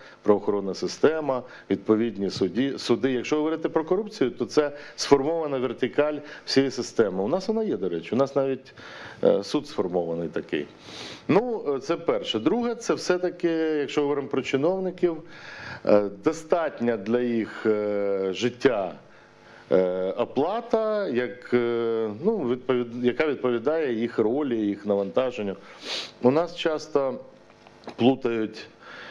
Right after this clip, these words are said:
от і-, історію чи ідею з тим, "Давайте їм заплатимо побільше, і вони красти не будуть". Будуть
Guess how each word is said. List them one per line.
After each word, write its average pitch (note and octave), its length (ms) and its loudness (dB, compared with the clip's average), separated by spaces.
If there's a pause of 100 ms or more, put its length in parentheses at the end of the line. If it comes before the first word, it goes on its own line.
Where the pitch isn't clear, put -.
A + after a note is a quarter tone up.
(280)
от G2+ 320 4
і-, A2+ 60 0
історію A#2 920 0
чи A#2 180 0
ідею A#2 340 0
з - 80 -8
тим, A2 180 2
"Давайте A#2 300 0
їм A2+ 100 0
заплатимо A#2 480 0
побільше, C3 600 0
і G2+ 60 2
вони A#2 160 0
красти G#2 360 -2
не F2+ 100 -2
будуть". D#2+ 300 -6
Будуть D3 600 0